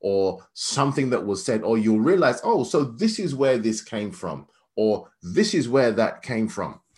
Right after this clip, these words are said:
And it's one of the things that I enjoy doing. It, um, when I'm reading the Bible, it makes it fun, whereby you realize, "Oh, so this is where it came from." So that, where that, where that came from. And so the first thing I want you to notice, and this is just so that we fill time until we take our declaration, is this.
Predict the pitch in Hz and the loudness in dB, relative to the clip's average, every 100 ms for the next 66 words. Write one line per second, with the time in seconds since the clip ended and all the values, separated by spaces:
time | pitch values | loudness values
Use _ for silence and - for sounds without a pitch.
0 | - - _ 117 123 113 - 127 127 139 | -20 -20 _ -2 -2 -4 -6 -8 0 2
1 | 175 160 156 151 131 110 87 104 104 107 | 2 2 0 0 0 -2 -2 -2 -2 -2
2 | 98 87 71 - 87 92 - 87 90 87 | -2 -2 -6 -8 -12 -8 -4 -4 -4 -8
3 | - - - 104 107 104 107 90 95 87 | -14 -20 -10 -4 -2 0 -2 -2 -6 -2
4 | 98 82 90 110 131 113 95 - 78 - | -2 -2 -4 -2 -4 -4 -14 -12 -12 -14
5 | _ _ _ _ _ _ 95 104 104 98 | _ _ _ _ _ _ 0 2 2 0
6 | 92 92 131 - 107 110 - 339 381 381 | -2 0 2 2 -2 -2 -6 -4 -2 -2
7 | 269 156 117 90 117 104 92 87 139 156 | -2 -2 -2 -4 -6 -4 -6 -4 -6 -4
8 | 151 135 - - 107 92 - 107 95 90 | -4 -4 -4 -4 -4 -4 -6 -8 -8 -8
9 | 71 - _ - _ 117 110 139 131 - | -10 -12 _ -20 _ -6 0 0 0 -8
10 | - - 196 220 196 147 131 131 123 110 | -12 0 2 2 2 2 2 -2 -4 -4
11 | 107 110 110 90 - 95 104 139 123 107 | 0 0 0 -8 -4 -4 -4 -4 -6 -8
12 | - _ _ _ 156 165 - 147 127 107 | -14 _ _ _ 0 0 0 0 0 0
13 | 110 104 - - 151 143 - 110 104 90 | -2 -4 -16 -6 -2 -2 -2 -2 -2 -4
14 | 151 131 113 110 110 90 107 107 98 98 | -4 -4 -2 -2 -4 -4 -6 -2 -4 -4
15 | 92 87 71 - - - | -6 -10 -10 -16 -18 -20